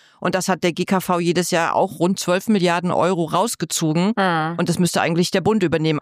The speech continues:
Speaker 1: Meine Meinung ist das.
Speaker 2: Mhm.
Speaker 1: Also haben wir im neuen Sparpaket da schon mal eine Fehlanzeige.
Speaker 2: Ja.
Speaker 1: Und wir haben ein strukturelles Problem.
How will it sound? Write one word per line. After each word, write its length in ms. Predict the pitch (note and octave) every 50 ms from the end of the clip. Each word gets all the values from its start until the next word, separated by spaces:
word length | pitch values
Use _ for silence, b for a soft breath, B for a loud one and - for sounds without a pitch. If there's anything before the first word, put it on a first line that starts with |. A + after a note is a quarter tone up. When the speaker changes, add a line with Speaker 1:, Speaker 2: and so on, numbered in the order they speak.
| - _
Speaker 1:
Meine 540 | - - D#3+ D#3+ E3 E3 E3 E3 D#3 D3+ D3 E3
Meinung 480 | E3+ D#3 D3 C#3+ C#3+ D3 C#3+ C#3 C#3 -
ist 260 | - - D3+ - -
das. 180 | D#3 D3 - -
Speaker 2:
Mhm. 440 | - G3+ F#3+ F3+ F3 F3 F3 F#3 F#3+ _ -
Speaker 1:
Also 240 | - - E3 F3+
haben 160 | F3+ F3 F3 E3+
wir 140 | F3+ F3+
im 100 | D#3+ F3+
neuen 240 | F3 E3+ E3+ E3+ F3
Sparpaket 640 | - - - E3 E3+ - F3+ F#3 - - G3 - F3+
da 120 | E3 F3+
schon 160 | - - F#3
mal 280 | F#3+ F#3 F3+ F3+ E3+ - -
eine 140 | D#3+ E3+
Fehlanzeige. 1040 | - - - D#3+ D3+ - - - C#3+ D3 - - - C3+ C3 A#2+ C3 C#3 C3 C3+ E3 D#3+
Speaker 2:
Ja. 180 | - - A#2 C#3+ -
Speaker 1:
Und 140 | - F3+ F3
wir 100 | B3+ B3
haben 80 | B3 B3+
ein 80 | C4
strukturelles 720 | A#3+ - - C4 A#3+ - C4+ B3 C4 A#3 G3 F3 E3+ D#3+ -
Problem. 580 | - E3 C#3 - C#3+ D#3 D3+ D3 C#3+ D#3+ F3+